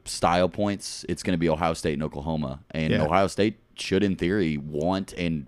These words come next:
Speaker 1: probably will beat the living hell out of this Rutgers team.
Speaker 2: So I thought Oklahoma cruised to a victory
Speaker 1: Yeah.
Speaker 2: because we were not in a position to comprehend what was going on in games when that game went off.
Speaker 1: Oh, no, definitely not.
Speaker 2: And they won by one point, and Iowa State failed on a two-point conversion.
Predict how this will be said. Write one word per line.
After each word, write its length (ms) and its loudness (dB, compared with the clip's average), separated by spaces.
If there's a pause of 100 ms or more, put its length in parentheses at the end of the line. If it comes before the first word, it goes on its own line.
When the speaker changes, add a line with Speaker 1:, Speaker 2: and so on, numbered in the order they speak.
(100)
Speaker 1:
probably 340 4
will 340 6
beat 240 -2
the 160 -2
living 240 0
hell 220 0
out 60 -4
of 60 -6
this 100 -6
Rutgers 280 -4
team. 200 -14 (240)
Speaker 2:
So 200 2
I 400 4 (200)
thought 180 6
Oklahoma 400 4
cruised 380 2
to 100 0
a 20 -6
victory 480 0 (400)
Speaker 1:
Yeah. 140 2
Speaker 2:
because 180 6
we 460 6 (160)
were 240 2
not 280 2
in 140 2
a 60 0
position 480 2
to 260 2 (680)
comprehend 380 4
what 80 6
was 80 2
going 200 4
on 160 4
in 60 0
games 360 2
when 140 0
that 180 4
game 180 2
went 140 2
off. 280 4
Speaker 1:
Oh, 160 6
no, 180 -2
definitely 280 -2
not. 240 -6
Speaker 2:
And 420 2
they 180 6
won 180 6
by 120 8
one 200 6
point, 320 2
and 140 2
Iowa 160 6
State 280 6
failed 320 10
on 80 6
a 40 0
two-point 300 6
conversion. 420 2